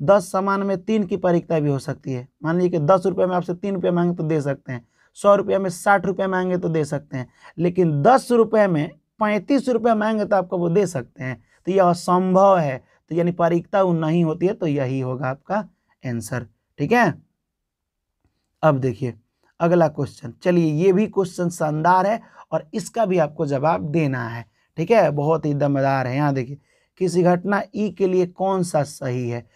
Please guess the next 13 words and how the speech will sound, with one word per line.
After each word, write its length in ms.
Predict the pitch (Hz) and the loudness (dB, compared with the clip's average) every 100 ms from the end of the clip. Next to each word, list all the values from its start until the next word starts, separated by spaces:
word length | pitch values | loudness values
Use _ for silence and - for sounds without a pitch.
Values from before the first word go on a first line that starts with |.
| _ - | _ -6
तो 100 | 151 | -4
बताइए, 320 | 160 165 - - - | 0 0 0 -8 -4
ई 100 | 214 | 0
एक 220 | 208 208 | 2 2
होने 320 | 165 190 208 | 0 0 0
की 120 | 214 214 | -2 -2
परीक्षा 440 | 214 202 - 214 | 2 2 0 -4
है 80 | 208 | -2
ना, 140 | 180 | -4
हो, 280 | - 151 170 | -4 -2 -2
कोई 240 | 170 202 | 0 0
भी 100 | 202 190 | 0 -2
संभावना 580 | 190 180 165 170 214 | 0 0 2 2 -2